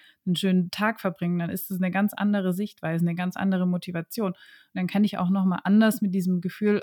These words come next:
aus der Komfortzone raus umgehen. Kannst du auch runterbrechen auf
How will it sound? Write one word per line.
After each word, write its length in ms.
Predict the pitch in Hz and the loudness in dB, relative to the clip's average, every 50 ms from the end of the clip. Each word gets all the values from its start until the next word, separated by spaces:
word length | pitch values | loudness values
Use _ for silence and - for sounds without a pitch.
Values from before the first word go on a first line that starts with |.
| - _ - | -4 _ 0
aus 200 | 185 196 185 - | 0 0 0 0
der 140 | - 190 | -4 -8
Komfortzone 920 | 180 - 190 175 156 - - 226 233 233 226 - - 170 165 165 170 160 | -6 -4 -4 -6 -4 -2 0 2 2 2 0 -2 -4 -4 -2 -2 -4 -4
raus 300 | 208 165 160 180 185 - | -4 -4 -4 -4 -4 -2
umgehen. 560 | - 202 202 196 180 156 160 160 80 147 147 _ _ _ _ _ _ _ _ _ _ _ _ _ _ _ _ - 214 196 | 0 2 4 4 4 2 -2 -6 -6 -8 -8 _ _ _ _ _ _ _ _ _ _ _ _ _ _ _ _ -2 -2 0
Kannst 240 | - 220 233 254 254 | 2 4 4 4 6
du 120 | 285 214 226 | 6 8 8
auch 140 | 240 240 | 6 6
runterbrechen 640 | 277 277 269 277 262 233 - - 247 233 233 240 226 | 6 4 6 4 2 -2 -2 -4 -4 -4 -2 -4 -4
auf 420 | - - 220 220 226 220 - - | -2 0 0 0 0 -2 -6 -14